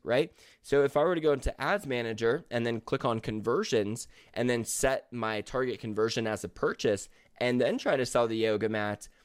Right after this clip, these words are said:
it's gonna show the ad to people who are a lot more likely to shop online, which means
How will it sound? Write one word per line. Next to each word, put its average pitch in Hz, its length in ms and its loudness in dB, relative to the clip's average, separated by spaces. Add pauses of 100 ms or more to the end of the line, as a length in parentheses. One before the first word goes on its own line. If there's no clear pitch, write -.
(180)
it's 156 160 0
gonna 247 200 -2
show 180 260 0
the 160 180 -2
ad 135 320 -2
to 120 160 -8
people 120 580 -4 (260)
who 127 280 4
are 101 180 0
a 104 80 4
lot 117 280 0
more 143 180 2
likely 127 340 -2
to 107 80 -4
shop 117 320 -2
online, 123 680 0
which 143 280 0
means 160 600 -4